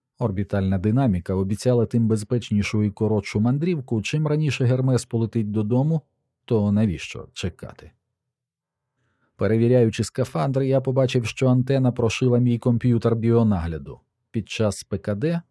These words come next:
позакорабельної діяльності, скафандри усього екіпажу з'єднуються в мережу,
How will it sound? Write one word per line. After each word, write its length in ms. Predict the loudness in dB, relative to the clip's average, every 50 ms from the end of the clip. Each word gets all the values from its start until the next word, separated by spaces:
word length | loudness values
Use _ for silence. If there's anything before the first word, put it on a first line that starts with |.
| _ _
позакорабельної 1000 | -4 -2 -2 -2 -2 -2 -2 0 0 0 0 0 0 0 0 0 0 0 0 0
діяльності, 800 | 0 0 0 0 0 -4 -6 -10 -14 -14 -16 -16 -16 -16 -16 -16
скафандри 560 | -18 -10 -8 -8 -6 -2 -2 -2 0 0 0 0
усього 400 | -2 -2 0 0 2 4 4 4
екіпажу 580 | 4 2 0 -4 -2 0 0 0 2 0 -2
з'єднуються 640 | -2 0 0 0 2 4 4 2 2 2 0 -2 -2
в 60 | 0
мережу, 520 | 2 2 4 4 2 2 0 -4 -8 -10